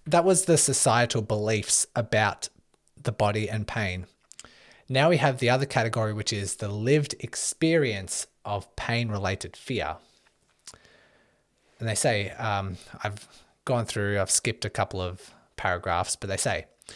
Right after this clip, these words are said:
"For example, when a person believes that performing a painful activity will hurt and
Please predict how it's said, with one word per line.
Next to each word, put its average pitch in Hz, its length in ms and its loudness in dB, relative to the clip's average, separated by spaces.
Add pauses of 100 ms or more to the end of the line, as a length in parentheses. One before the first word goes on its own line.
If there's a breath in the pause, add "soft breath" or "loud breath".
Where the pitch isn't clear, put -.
(120 loud breath)
"For 202 120 10
example, 135 380 2
when 117 160 -4
a 120 40 -8
person 175 360 0
believes 117 800 0
that 117 240 -4
performing 131 560 -2
a 117 80 -8
painful 117 440 -6
activity 107 520 -2
will 110 200 -8
hurt 165 540 2 (480 loud breath)
and 175 280 2